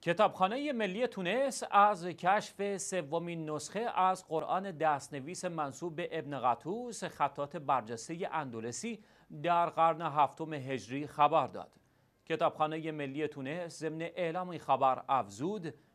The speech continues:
که مورخان معتقدند این نسخه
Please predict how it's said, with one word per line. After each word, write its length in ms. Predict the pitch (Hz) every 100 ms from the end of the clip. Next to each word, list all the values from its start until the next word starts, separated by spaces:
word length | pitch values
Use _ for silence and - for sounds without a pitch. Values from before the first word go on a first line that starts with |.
| _
که 100 | -
مورخان 720 | 160 135 120 107 104 135 160
معتقدند 880 | 180 180 180 185 208 180 135 110 101
این 240 | - 131 139
نسخه 400 | 151 - 220